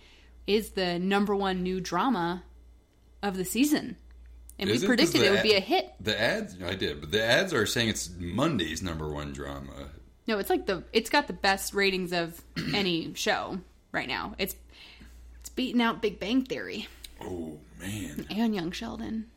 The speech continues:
Speaker 2: <laughs> Young Sheldon? How dare you beat out Young Sheldon?
Speaker 1: So we predicted this would be a big hit.
Speaker 2: We did.
Speaker 1: High five. What are your first impressions of the show?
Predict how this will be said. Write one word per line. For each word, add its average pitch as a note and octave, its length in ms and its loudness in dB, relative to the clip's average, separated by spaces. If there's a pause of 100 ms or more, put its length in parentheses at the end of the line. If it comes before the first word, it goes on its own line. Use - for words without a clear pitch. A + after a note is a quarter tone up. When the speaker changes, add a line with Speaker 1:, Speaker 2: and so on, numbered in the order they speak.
(300)
Speaker 2:
<laughs> - 360 -8
Young B2 240 0
Sheldon? G2 760 0 (600)
How C3 100 -6
dare A#2+ 440 4
you A#2 220 4
beat A2+ 220 4
out G2+ 200 4
Young G2 220 2
Sheldon? D#2+ 640 -2 (600)
Speaker 1:
So A3 300 4
we A3+ 220 0
predicted D4+ 420 2
this G3 160 -2
would G3 80 -2
be F3+ 120 0
a F3+ 140 -4 (120)
big F#3 180 -4
hit. F3+ 280 -4
Speaker 2:
We F#2 100 -4
did. F#2 440 0 (280)
Speaker 1:
High G#3 120 -4
five. F#3+ 280 -4 (1700)
What B3+ 180 6
are D4+ 60 6
your A#3+ 140 6
first A3+ 260 6
impressions F3+ 420 2
of C#3+ 80 -6
the C3+ 80 -8
show? - 300 -6